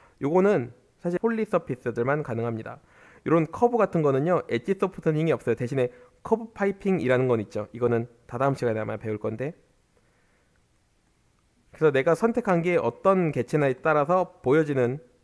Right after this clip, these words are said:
요런 속성들을 사용할 수가 있냐 없냐가 결정됩니다. 네, 이 정도로 마무리를 하고요. 렌더 찍을 때는 요 커브는 일단 하이드를 하세요. H를 눌러가지고. 다음에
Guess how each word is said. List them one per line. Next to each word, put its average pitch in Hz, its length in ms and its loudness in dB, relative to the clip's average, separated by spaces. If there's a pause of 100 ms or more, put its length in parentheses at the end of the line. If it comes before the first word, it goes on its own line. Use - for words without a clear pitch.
(140)
요런 127 280 0 (140)
속성들을 123 840 -2 (560)
사용할 165 320 0
수가 135 300 -2
있냐 131 260 2
없냐가 110 380 0
결정됩니다. 107 720 -6 (1400)
네, - 180 -10
이 123 80 -8
정도로 170 680 2 (140)
마무리를 131 440 -4
하고요. 151 560 0 (220)
렌더 139 280 0
찍을 190 260 0
때는 156 380 4 (400)
요 123 80 -2
커브는 190 480 0
일단 175 260 0
하이드를 170 520 -2
하세요. 123 440 -2
H를 139 360 -6
눌러가지고. 110 640 -4 (680)
다음에 120 460 -10